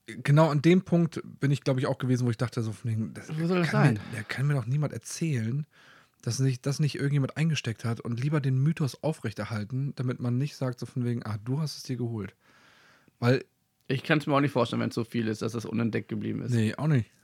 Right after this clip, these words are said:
Speaker 1: Ach so.
Speaker 2: Heutzutage, ey, ehrlich. Also wie, wie oft hört man jetzt noch, dass irgendwas entdeckt worden ist, was man noch nicht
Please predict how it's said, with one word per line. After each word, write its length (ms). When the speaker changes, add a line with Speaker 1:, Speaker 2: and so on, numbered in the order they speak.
Speaker 1:
Ach 40
so. 60
Speaker 2:
Heutzutage, 640
ey, 300
ehrlich. 360
Also 140
wie, 140
wie 100
oft 200
hört 160
man 100
jetzt 160
noch, 80
dass 140
irgendwas 320
entdeckt 360
worden 280
ist, 260
was 760
man 140
noch 120
nicht 320